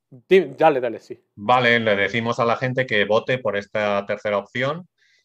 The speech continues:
Speaker 2: ¿vale? Eh, no sé cómo hemos quedado en la, en la anterior, pero,
Speaker 1: A
Speaker 2: pero
Speaker 1: ver.
Speaker 2: bueno,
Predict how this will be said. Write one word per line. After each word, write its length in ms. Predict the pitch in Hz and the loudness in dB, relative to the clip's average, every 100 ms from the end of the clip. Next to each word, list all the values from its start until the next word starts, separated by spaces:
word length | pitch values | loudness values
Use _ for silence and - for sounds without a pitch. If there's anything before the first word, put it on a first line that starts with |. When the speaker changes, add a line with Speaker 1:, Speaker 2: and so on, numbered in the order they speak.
| _ | _
Speaker 2:
¿vale? 400 | 98 104 139 175 - | -8 -4 -4 -6 -8
Eh, 180 | 98 | -10
no 160 | 95 107 | -6 -8
sé 160 | 123 117 | -6 -6
cómo 200 | 113 113 | -6 -6
hemos 220 | 110 104 | -8 -10
quedado 440 | 107 104 107 104 | -6 -4 -2 -4
en 80 | 101 | -4
la, 560 | 101 98 98 98 98 95 | -4 -4 -4 -6 -8 -10
en 100 | 98 | -10
la 140 | 98 98 | -8 -10
anterior, 640 | 98 95 92 110 127 151 | -8 -10 -6 -4 -4 -6
pero, 480 | - 87 82 82 82 | -12 -8 -6 -6 -8
Speaker 1:
A 40 | 107 | -6
Speaker 2:
pero 160 | 87 | -6
Speaker 1:
ver. 60 | 85 | -4
Speaker 2:
bueno, 320 | 98 117 | -4 -6